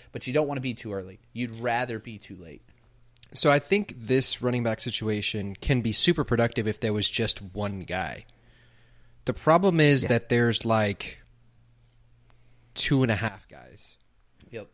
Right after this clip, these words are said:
Speaker 3: Yeah.
Speaker 2: With Henderson, Brown, and Akers. I don't think Brown will be a long-term factor. I think he was only a factor because Akers was,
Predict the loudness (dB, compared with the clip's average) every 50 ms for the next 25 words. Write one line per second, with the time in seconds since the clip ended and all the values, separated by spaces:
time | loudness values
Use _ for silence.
0 | _ _ _ -20 -20 -20 _ _ _ -20 -20 -20 -16 -16 -16 -12 -10 -10 -10 -10
1 | -10 -14 -14 -12 -14 -14 -16 -16 -16 -12 -6 -4 -4 -2 -2 -4 -6 -6 -8 -8
2 | -8 -6 -6 -6 -8 -6 -4 -4 -4 -4 -4 -4 -6 -8 -10 -12 -14 -8 -8 -6
3 | 0 2 4 4 4 4 4 2 2 2 0 2 4 4 6 6 6 4 4 2
4 | 2 2 2 4 4 4 4 4 2 2 2 0 -2 -2 -2 -2 -2 -2 -2 -2
5 | -2 -2 -4 -6 -6 -6 -4 -6 -6 -6 -6 -6 -6 -6 -8 -10 -8 -8 -8 -6
6 | -6 -4 -4 -6 -6 -4 -4 -6 -6 -6 -6 -8 -8 -8 -8 -8 -8 -6 -6 -4
7 | -6 -6 -8 -10 -10 -8 -10 -10 -10 -8 -8 -6 -6 -6 -8